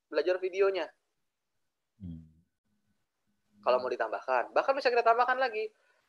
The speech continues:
Speaker 1: Dia udah komplit juga di bab satu. Nah, tambahin lagi. Banyak syaratnya kan gitu. Dia udah juga belajar bab dua, baru boleh ngobrol. Tapi kejam sekali ya gurunya ya.
Speaker 2: <laughs>
Speaker 1: Nggak usah aja lah.
Speaker 2: Ini nggak usah. <laughs>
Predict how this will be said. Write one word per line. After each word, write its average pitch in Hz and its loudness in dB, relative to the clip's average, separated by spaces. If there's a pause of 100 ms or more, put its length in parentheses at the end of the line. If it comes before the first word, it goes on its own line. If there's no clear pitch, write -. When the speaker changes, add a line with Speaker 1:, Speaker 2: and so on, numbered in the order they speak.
(600)
Speaker 1:
Dia 233 8
udah 220 8
komplit 196 4
juga 127 6 (480)
di 226 -2 (180)
bab 151 6
satu. 226 8 (540)
Nah, 123 -2 (320)
tambahin 214 4
lagi. 247 4
Banyak 214 4
syaratnya 190 0
kan 202 -4
gitu. 156 -2 (1040)
Dia 208 6
udah 208 6
juga 214 6
belajar 196 8
bab 180 6
dua, 190 10
baru 160 6
boleh 175 2
ngobrol. 170 4 (240)
Tapi - -8
kejam 113 -4
sekali 175 -2
ya - -12
gurunya 127 -12
ya. - -20 (460)
Speaker 2:
<laughs> - -20
Speaker 1:
Nggak - -20
usah 120 -4
aja 175 -4 (100)
lah. - -18 (540)
Speaker 2:
Ini 90 -10
nggak 87 -10
usah. - 2
<laughs> - -6